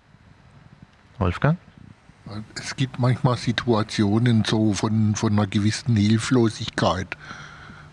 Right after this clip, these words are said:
Speaker 2: wenn man, äh, äh, sich auch missverstanden fühlt. Wenn es sit-, gibt Situationen,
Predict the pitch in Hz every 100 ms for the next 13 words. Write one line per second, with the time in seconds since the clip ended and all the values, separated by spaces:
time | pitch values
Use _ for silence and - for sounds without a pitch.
0 | - 104 101 101 104 104 101 101 98 101
1 | 110 - - 123 - 117 110 - 113 107
2 | 101 127 127 - 131 135 123 123 117 127
3 | 107 101 110 110 101 - 110 - 127 -
4 | - 117 117 107 - 117 117 135 127